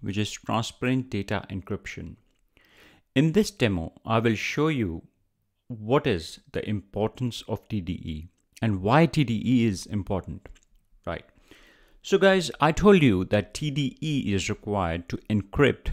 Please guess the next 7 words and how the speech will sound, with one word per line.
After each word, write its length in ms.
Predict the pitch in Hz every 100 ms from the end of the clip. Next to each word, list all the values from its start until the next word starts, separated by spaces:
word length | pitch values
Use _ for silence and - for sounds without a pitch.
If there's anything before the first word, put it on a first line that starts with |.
| -
the 160 | - 104
data 460 | - 98 98 104 -
at 260 | 95 - 92
rest. 440 | 85 - - - - _ _ _ _ _ _ _ _ _ _ _
In 100 | -
this 160 | 139 202
demo, 420 | - 107 82 82